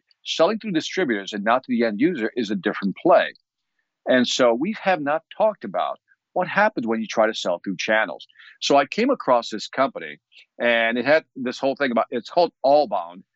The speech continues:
and P R M is a platform for successful partnerships. And then I put the question here is, like, uh, this, it's gonna be a C R M-like platform for channel sales.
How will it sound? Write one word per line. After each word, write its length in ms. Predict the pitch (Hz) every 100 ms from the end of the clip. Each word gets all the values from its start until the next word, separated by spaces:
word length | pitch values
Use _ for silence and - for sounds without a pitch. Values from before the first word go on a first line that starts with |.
| _ _ 110
and 160 | 117
P 200 | - 240
R 160 | 214 143
M 260 | 120 120 - -
is 180 | 139 117
a 120 | 120 113 -
platform 400 | 202 165 151 123
for 160 | - 110
successful 680 | - 113 - 147 135 147 117 -
partnerships. 640 | 180 170 101 - 87 - _ _ _ -
And 80 | 123
then 80 | 156
I 40 |
put 140 | 170
the 60 | 139
question 320 | - 151 -
here 140 | 123 120
is, 80 | 101
like, 200 | 101 95 _ _ _ _ -
uh, 200 | 131 120
this, 200 | 110 -
it's 140 | 147 -
gonna 140 | 165
be 100 | 170
a 40 | 139
C 260 | - 190
R 120 | 180
M-like 320 | 156 143 131 117 _
platform 680 | - 180 - - 95 80 85 _ _
for 140 | - 113
channel 400 | - 107 92 90
sales. 540 | - 95 64 - -